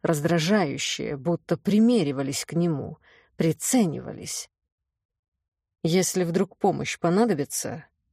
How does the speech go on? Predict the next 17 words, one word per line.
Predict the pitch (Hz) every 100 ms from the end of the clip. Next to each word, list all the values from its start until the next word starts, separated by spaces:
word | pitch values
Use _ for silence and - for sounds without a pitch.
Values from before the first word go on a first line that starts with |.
| _ _ _
он | - 202 196
протянул | 196 180 190 220 214
невзрачного | 170 160 170 175 - 175 170
вида | 160 175 165
пуговицу | - 175 170 160 -
на | 165
суровой | - 180 180 170 170
нитке, | 196 247 - -
выглядевшую | 147 160 220 202 175 175 - 185 180
так, | - 226
будто | 160 175 - 196
оторвали | 185 _ 220 226 196 147 135
ее. | 131 147 139 127 165 - _ _ _ _ _ _ _
«Разломите. | 175 175 185 214 180 127 - 165 - _ _ _
Маячок. | 170 170 190 - - - - - _ _ _ -
Услышу». | 208 - 151 - - 170 _ _ _ _ _ _ _ _ _ _ _ _ _
«Спасибо». | - - 233 - 196 147 160